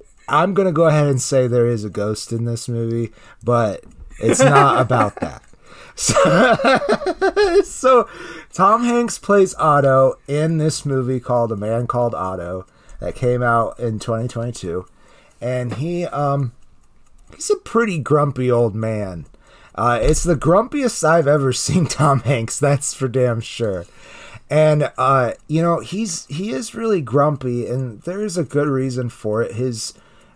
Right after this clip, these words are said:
Speaker 1: uh, and you've, it, it's kinda later in the movie, but you do find out that his wife passed away only six months ago.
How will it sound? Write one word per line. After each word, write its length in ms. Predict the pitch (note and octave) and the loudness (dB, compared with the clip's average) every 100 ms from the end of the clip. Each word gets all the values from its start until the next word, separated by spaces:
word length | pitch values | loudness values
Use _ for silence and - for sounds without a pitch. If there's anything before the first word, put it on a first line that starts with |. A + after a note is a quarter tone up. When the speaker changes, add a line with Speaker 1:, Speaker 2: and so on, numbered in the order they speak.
| _ | _
Speaker 1:
uh, 220 | A2+ A2+ G#2 | -4 -2 -2
and 140 | B2 | -4
you've, 180 | A#2+ - | -4 -8
it, 100 | B2 - _ - | -14 -14 _ -12
it's 220 | E3+ C#3+ | -10 -8
kinda 260 | - E3 C#3 | -2 0 2
later 240 | C#3 B2 | 2 2
in 60 | A#2 | 0
the 60 | |
movie, 240 | A2+ D3 C3 | -2 -2 -2
but 140 | G#2+ | -4
you 80 | A2 | -6
do 140 | A#2+ C#3 | -4 -4
find 300 | - C3 A#2 | -2 -2 -2
out 160 | A2 G#2 | -4 -4
that 100 | G2+ | -6
his 200 | A2 G2 | -6 -4
wife 360 | A#2 C3 A#2 | 0 0 -2
passed 380 | - G#2+ G2 - | -6 -6 -6 -8
away 220 | G2 F#2+ | -6 -6
only 280 | - C#3+ C3 | -4 -4 -4
six 300 | - G2 E2 | -6 -8 -10
months 300 | E2+ D#2 - | -10 -12 -14
ago. 300 | - - - | -18 -20 -20